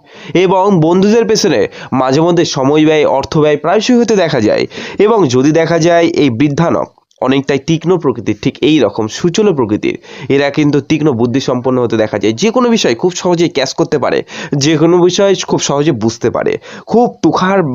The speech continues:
মাইন্ডের কিন্তু এরা হতে দেখা যায়। এছাড়াও যাদের দেখা যায় বৃদ্ধা নখ অনেকটাই লম্বাটে প্রকৃতির, এরা সহজেই কিন্তু সফলতা অর্জন করতে পারে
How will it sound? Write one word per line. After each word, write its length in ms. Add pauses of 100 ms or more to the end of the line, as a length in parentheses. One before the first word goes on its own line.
মাইন্ডের 360
কিন্তু 200 (260)
এরা 140 (120)
হতে 240
দেখা 320
যায়। 220 (340)
এছাড়াও 560 (300)
যাদের 380
দেখা 260
যায় 320 (180)
বৃদ্ধা 340
নখ 200 (120)
অনেকটাই 420 (100)
লম্বাটে 400
প্রকৃতির, 520 (460)
এরা 140 (300)
সহজেই 480
কিন্তু 160 (160)
সফলতা 540
অর্জন 320
করতে 280
পারে 240